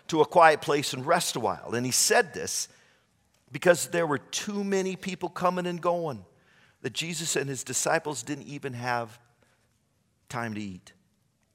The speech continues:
Jesus taught his friends to find a quiet place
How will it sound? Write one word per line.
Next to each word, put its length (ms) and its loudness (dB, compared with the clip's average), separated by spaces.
Jesus 320 -6
taught 180 2
his 100 -6
friends 520 -8
to 80 -16
find 440 -2
a 60 -18
quiet 340 -2
place 540 -10